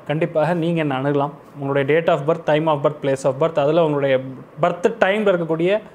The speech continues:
ஒரு நிமிஷத்துலேருந்து ஒன்றரை நிமிஷம் டிஃபரன்ஸ்ல தப்பு இருக்கும். அந்த தப்பை நான் correct பண்ணிட்டு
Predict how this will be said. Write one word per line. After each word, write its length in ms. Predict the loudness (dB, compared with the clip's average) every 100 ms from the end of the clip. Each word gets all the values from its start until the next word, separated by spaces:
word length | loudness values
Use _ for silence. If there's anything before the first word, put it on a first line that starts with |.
| -20 -20 -20 -18 0
ஒரு 280 | 2 4 2
நிமிஷத்துலேருந்து 360 | 0 -2 0
ஒன்றரை 220 | 2 2
நிமிஷம் 540 | 0 0 2 2 2 2
டிஃபரன்ஸ்ல 540 | 0 0 -2 0 0
தப்பு 280 | 2 -2 2
இருக்கும். 260 | 0 0 -8 -12 -20 -20 -20 -20 -10
அந்த 220 | -2 0
தப்பை 340 | 2 0 0 0
நான் 160 | 0
correct 340 | 0 0 0 -2
பண்ணிட்டு 440 | -4 -2 -2 -4